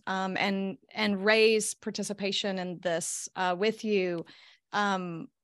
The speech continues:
obviously lends tons of credibility to, um, military and all of that whole side of, of, um, the world <laughs> that would come at this more from that perspective. And then you, of course, bringing in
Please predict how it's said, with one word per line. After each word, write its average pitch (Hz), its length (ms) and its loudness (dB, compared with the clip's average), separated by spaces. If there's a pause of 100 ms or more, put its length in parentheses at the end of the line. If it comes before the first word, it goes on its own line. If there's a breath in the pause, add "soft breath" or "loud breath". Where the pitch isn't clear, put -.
(320 soft breath)
obviously 226 420 4
lends 185 300 0
tons 226 280 -2
of 208 80 -2
credibility 185 840 0
to, 202 460 2
um, 180 400 2
military 220 800 6
and 196 240 0
all 185 240 0
of 180 100 -2
that 185 180 2
whole 208 340 0
side 196 360 2
of, 196 180 -2 (100)
of, 180 360 -4 (220)
um, 175 480 -6
the 190 120 0
world 180 380 0 (240)
<laughs> - 200 8
that 285 180 10
would 294 160 8
come 262 220 6
at 240 120 4
this 233 200 2
more 233 200 2
from 202 280 -4
that 233 300 6
perspective. 202 720 0 (340 loud breath)
And 226 140 4
then 214 160 2
you, 214 240 4
of 202 120 -2
course, 196 220 -2
bringing 196 400 -2
in 185 280 -4